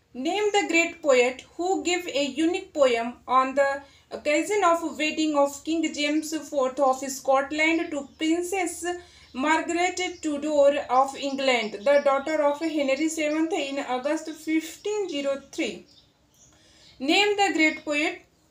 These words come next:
महान पोएट का नाम हो, who gave a unique poem, जो एक यूनिक पोएम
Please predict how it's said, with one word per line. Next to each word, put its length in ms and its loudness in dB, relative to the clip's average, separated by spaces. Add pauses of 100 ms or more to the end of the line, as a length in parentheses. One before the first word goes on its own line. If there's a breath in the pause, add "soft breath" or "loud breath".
(120)
महान 440 0
पोएट 360 0
का 120 0
नाम 240 0
हो, 160 -2
who 240 -2
gave 160 -2
a 200 0 (120)
unique 400 -4
poem, 340 2 (520 soft breath)
जो 240 -2
एक 420 0
यूनिक 500 0
पोएम 320 2